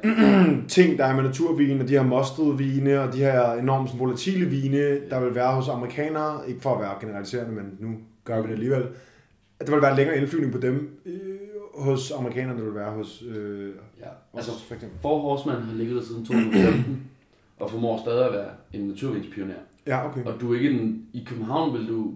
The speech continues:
Speaker 2: det er jo Manfreds og sådan noget, i sin tid.
Speaker 1: Ja, ja.
Speaker 2: Og det er jo
Speaker 1: Som er ti år siden.
Speaker 2: Præcis.
Speaker 1: Femten år siden.
Speaker 2: Præcis.
Speaker 1: Ja, ja, ja.
Speaker 2: Så sådan, de er lidt senere på den, ikke?
Speaker 1: Ja, okay.
Speaker 2: Men det dybeste vinkort. Øhm,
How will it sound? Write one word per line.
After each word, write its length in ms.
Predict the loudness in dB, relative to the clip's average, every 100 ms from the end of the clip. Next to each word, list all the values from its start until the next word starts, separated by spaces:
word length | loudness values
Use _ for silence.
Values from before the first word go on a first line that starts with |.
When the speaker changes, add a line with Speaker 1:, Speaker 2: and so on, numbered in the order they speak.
| -4
Speaker 2:
det 60 |
er 20 | -2
jo 40 | 0
Manfreds 480 | -2 -4 -6 -8
og 60 | -8
sådan 120 | -16
noget, 140 | -16 -18 _ _
i 120 | -16 -16
sin 360 | -16 -10 -8 -6
tid. 200 | -8 -6 2
Speaker 1:
Ja, 200 | 2 2
ja. 60 | -2 -8
Speaker 2:
Og 100 | -2
det 100 | 0
er 40 |
jo 100 | 2
Speaker 1:
Som 140 | 2
er 140 | 2 0 -4
ti 220 | -10 -2 -2
år 120 | -2
siden. 280 | -6 -12 -14 -20 _ -16
Speaker 2:
Præcis. 160 | -4
Speaker 1:
Femten 300 | 0 0 -2
år 100 | -6
siden. 380 | -6 -6 -6 -8
Speaker 2:
Præcis. 300 | -10 -10 -10
Speaker 1:
Ja, 80 | -10 -10 -12
ja, 140 | -12
ja. 40 | -14
Speaker 2:
Så 200 | -6 -6
sådan, 240 | -4 -4 -4 -6 -10 -20 _
de 60 | -4
er 120 | 4
lidt 180 | 6 6
senere 360 | 4 0 0 -4
på 60 | -8
den, 80 | -10
ikke? 140 | -6
Speaker 1:
Ja, 100 | -6 -6 -12 _
okay. 160 | -14 -14 -14 -20 -20 -8
Speaker 2:
Men 120 | -2
det 160 | -2 2
dybeste 360 | 4 6 4 -2
vinkort. 360 | -4 -6 -10 -14 _
Øhm, 440 | -8 -6 -6 -8